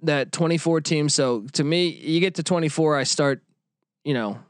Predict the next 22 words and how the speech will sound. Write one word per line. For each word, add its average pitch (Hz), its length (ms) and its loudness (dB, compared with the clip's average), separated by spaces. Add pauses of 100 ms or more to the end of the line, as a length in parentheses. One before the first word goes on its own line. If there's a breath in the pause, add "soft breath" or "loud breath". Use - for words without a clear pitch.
(120)
I 139 80 0
start 143 320 0
to, 127 260 2
uh, 113 140 2
relax. 143 320 0
But 190 100 2
I'm 285 100 2
gonna 330 200 4
enjoy 247 260 4
the 190 120 0
twelve 190 320 2
thing. 113 180 -2
I'm 160 80 2
gonna 233 140 4
enjoy 208 300 2
it 190 60 -2
'cause 165 140 0
I 160 80 2
believe 170 280 2
this 151 140 -2
is 139 80 -4
progress. 208 640 2